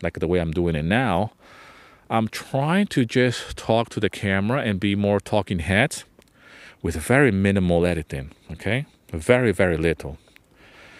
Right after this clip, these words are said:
Some of them don't even have music in the background or anything, right? And this is just because of a trend that is going on, or at least this is what I see on YouTube,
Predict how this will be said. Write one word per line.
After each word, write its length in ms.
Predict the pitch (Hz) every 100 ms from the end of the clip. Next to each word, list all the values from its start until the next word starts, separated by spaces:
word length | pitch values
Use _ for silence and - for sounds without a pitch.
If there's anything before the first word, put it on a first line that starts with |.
| - - -
Some 200 | 117 143
of 100 | 156
them 140 | 117
don't 140 | 107 110
even 140 | 101
have 240 | 95 87
music 360 | 87 101 107 92
in 60 | 82
the 80 |
background 480 | - 85 85 76 69
or 100 | 67
anything, 420 | 80 85 - 92
right? 260 | 85 90 98 - - _ _ _ _ _ _ _ _ _ - - - -
And 440 | 104 107 107 104 - - - - -
this 140 | 131 151
is 80 |
just 160 | 170 185
because 280 | 175 151 139
of 100 | 117
a 80 | 98
trend 440 | - 104 104 110
that 80 | 101
is 100 | 92
going 260 | 98 98 92
on, 400 | 90 92 90 92 - -
or 140 | 98
at 100 | 90
least 400 | 98 139 143 -
this 120 | 101
is 120 | 98
what 140 | 101 92
I 60 |
see 300 | 87 - 95
on 120 | 85 80
YouTube, 560 | 85 95 - 131 165